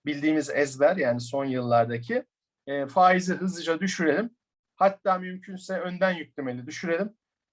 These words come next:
Kredilendirmeyi sağlayalım. Ekonomik canlanmayı, e, toparlayalım bir an önce. E, yani kur ne olursa olsun. Yani öyle bir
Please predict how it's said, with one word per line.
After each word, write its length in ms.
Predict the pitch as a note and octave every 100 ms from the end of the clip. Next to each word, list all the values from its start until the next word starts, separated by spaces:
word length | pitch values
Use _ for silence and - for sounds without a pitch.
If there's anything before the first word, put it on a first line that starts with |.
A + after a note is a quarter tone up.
| _ _
Kredilendirmeyi 960 | - F#3+ F#3 F#3 F3+ F3+ F3 E3+ D#3+
sağlayalım. 640 | C#3 - F#3 F#3 F3 G#3+ - _ _ _ _ _
Ekonomik 680 | F#3+ F#3+ F#3+ F3+ F3+ E3+ -
canlanmayı, 800 | F3 E3 D#3+ D#3 D3+ D3 C3 B2 -
e, 200 | C3 B2+
toparlayalım 720 | F3+ - F#3 E3+ E3 E3 A#3
bir 160 | A3+ D#3
an 160 | C#3+ C3+
önce. 340 | B2 B2 A#3+ - _ _ _ -
E, 80 | D3 D3 D3 D#3
yani 340 | F#3 E3+ D#3+
kur 260 | - G#3+ G3+
ne 40 |
olursa 420 | G#3+ E3 D3+ -
olsun. 440 | A3 F#3+ - - - _ _ _ _ _ -
Yani 200 | G2 G2+
öyle 320 | F3 G3+ G3
bir 200 | F3+